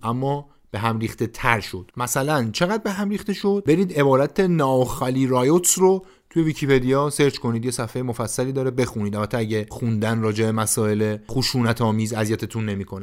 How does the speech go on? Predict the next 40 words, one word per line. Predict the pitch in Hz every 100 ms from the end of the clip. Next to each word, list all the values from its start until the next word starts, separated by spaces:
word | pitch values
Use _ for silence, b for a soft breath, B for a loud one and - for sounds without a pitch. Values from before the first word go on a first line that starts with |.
| -
یه |
سری | - 196
قتل | 190 175 185 -
و | 151
تجاوز | 135 123 123 120 151 151
و |
آدم | 127 117 113 113
ربایی | 113 110 110 147
و | 143 117
تبعید | 113 113 120 143
اجباری | 143 117 107 113 110 135
و | 139
ایناست | 117 120 151 180 -
توی | - 156 156
منطقه‌ای | 135 113 113 113 135
به | 127
اسم | - 143 143 139
نواکهالی | 120 117 117 127 104 117 120 170 214
که | 175 110
الان | 113 131
شده | 131 135 120 131 151 160
جزء | 147 147
بنگلادش | 160 120 117 113 107 107 110 107 -
و | 107 104 104
بین | 110 139
هندوها | 180 165 147 135 131 151
و | 170
مسلمونا | 147 135 123 123 127 131
بود | 117 113
اون | 113
درگیری‌ها. | 110 107 104 104 104 104 107
اونطور | 135 131 139
که | 120
آمار | 127 123 127 127 123
رسمی | 123 - 131
هست | 120 196 -
حدود | 151 180
پنج | 202 - 208 208
هزار | 202 202
نفر | 196 185 190 185